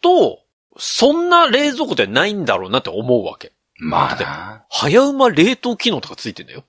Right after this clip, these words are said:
Speaker 2: そうだね。
Speaker 1: 二十四歳で？
Speaker 2: うん。
Speaker 1: 弁当作るからって？
Speaker 2: うん。
Speaker 1: そのでかい冷蔵庫買う？<laughs> と思っちゃうよね。これ邪推をしちゃうけどね。
Speaker 2: うん。そうだね。
Speaker 1: 僕の心がすさんでるだけだと思うよ。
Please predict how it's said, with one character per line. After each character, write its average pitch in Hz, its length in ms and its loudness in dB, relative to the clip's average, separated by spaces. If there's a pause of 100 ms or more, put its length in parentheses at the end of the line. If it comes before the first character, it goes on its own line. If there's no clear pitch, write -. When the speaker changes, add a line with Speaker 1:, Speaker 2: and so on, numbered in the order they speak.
Speaker 2:
そ 90 160 -8
う - 20 -8
だ 76 100 -10
ね。 127 300 -6 (300)
Speaker 1:
二 139 100 4
十 180 260 2
四 113 180 -2
歳 90 160 -8
で？ - 200 -6 (180)
Speaker 2:
う 87 100 -10
ん。 95 380 -6 (340)
Speaker 1:
弁 127 200 0
当 165 100 2
作 - 220 -6
る 104 80 -6
か - 120 -8
ら 85 100 -6
っ - 40 -20
て？ 120 220 -4
Speaker 2:
う 90 80 -8
ん。 104 360 -4 (380)
Speaker 1:
そ - 300 -2
の 160 120 2
で 123 220 -2
か 190 200 2
い 131 100 -2
冷 101 120 0
蔵 95 140 -8
庫 98 120 -10
買 - 280 -2
う？ 135 160 -2 (1160)
<laughs> - 1200 -12
と 294 80 4
思 170 220 4
っ - 80 -4
ち - 140 -4
ゃ 87 40 -4
う - 100 -14
よ 95 60 -20
ね。 131 80 -10
こ 160 160 -4
れ - 0 -
邪 120 240 2
推 175 500 -4
を 151 60 -2
し - 100 -2
ち - 140 0
ゃ - 20 4
う 185 100 -2
け 120 120 -4
ど 87 80 -12
ね。 127 100 -4
Speaker 2:
う - 40 -10
ん。 - 20 -12
そ - 100 -4
う - 0 -
だ 156 60 4
ね。 269 160 -2
Speaker 1:
僕 - 0 -
の 277 80 -2
心 277 340 0
が 180 80 2
す - 140 -4
さ 208 160 2
ん 202 40 -2
で 220 80 2
る 214 60 4
だ 208 80 4
け 220 80 2
だ 196 80 4
と 131 80 -8
思 127 140 -4
う 101 80 -8
よ。 127 180 -6